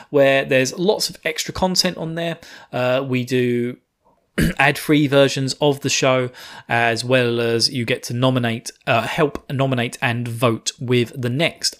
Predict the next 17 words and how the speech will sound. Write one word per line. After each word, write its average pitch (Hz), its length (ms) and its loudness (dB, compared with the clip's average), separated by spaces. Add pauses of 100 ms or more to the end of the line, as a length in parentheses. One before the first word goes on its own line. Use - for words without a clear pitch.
R 156 180 0
P 165 220 -4
G 135 300 -2
Club 113 500 -6
game. 98 400 -6 (240)
So 127 120 -2
if 110 60 -2
there's 139 140 4
something 175 220 2
you 160 100 6
want 175 200 2
us 170 100 0
to - 100 -6
play 175 220 2
for 165 140 -2
the 156 80 2
club, 160 300 0